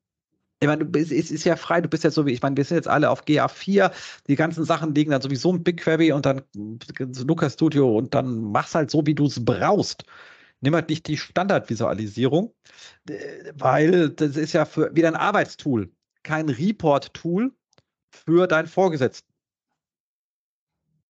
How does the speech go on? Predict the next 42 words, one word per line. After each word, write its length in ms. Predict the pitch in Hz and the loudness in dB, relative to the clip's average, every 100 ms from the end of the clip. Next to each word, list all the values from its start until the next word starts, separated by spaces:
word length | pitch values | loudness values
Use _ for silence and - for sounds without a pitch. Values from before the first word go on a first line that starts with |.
| _ - | _ -6
Überleg 340 | 123 135 170 | 0 2 2
dir, 140 | 175 156 | 0 0
was 140 | 143 | -4
braucht 380 | - 151 214 - | -2 0 0 2
der 200 | 165 151 | 2 2
und 180 | 156 160 | -4 -4
mach 80 | 160 | -4
die 100 | - | -4
richtige 420 | 151 160 165 147 | -4 -4 -4 -2
Visualisierung 680 | 147 123 120 120 131 123 104 | -2 0 0 0 0 -2 0
rein. 120 | 98 | -2
Und 100 | 98 | 0
da 120 | 135 | -2
wird 160 | 175 165 | -4 -6
sich 240 | 151 - 120 - | -8 -10 -14 -4
wenig 400 | 127 214 190 95 | 0 0 0 2
auseinandergesetzt. 960 | 120 - 120 151 175 175 202 - - _ - - - _ _ | 0 0 -2 0 0 0 -2 -4 -20 _ -20 -20 -20 _ _
Ja, 160 | 135 131 | 2 2
gibt's 220 | - - | 0 0
auch 100 | 123 | 0
wenig 220 | 127 120 | 2 0
Vorträge, 380 | - 180 104 98 | 0 -2 0 0
lustigerweise, 520 | 95 - 98 92 95 | 0 0 2 2 -2
zu, 140 | - 101 | -2 -2
jetzt 100 | - | -2
wo 60 | |
wir 120 | 95 | -4
grad 280 | 98 95 - | -4 -4 -2
drüber 200 | 98 98 | 0 0
reden. 140 | 95 95 | 0 -2
Gab's 220 | - - | -6 -6
dazu 240 | 170 175 | -4 0
was 160 | 190 - | 0 -2
auf 100 | - | -4
der 100 | 110 | -4
Campix? 600 | - 147 202 214 - - - | -2 -2 -2 -4 -6 -20 -10
Nee. 200 | 107 - _ _ _ - | -10 -10 _ _ _ -4
Oh, 100 | - | 0
ich 60 | 110 | 0
hab's 120 | - | 0
verpasst. 440 | 110 104 - - - - - - - | -2 -2 -4 -8 -20 -20 -20 -14 -4
Ähm, 640 | 123 131 131 139 143 143 | 0 2 2 2 0 -4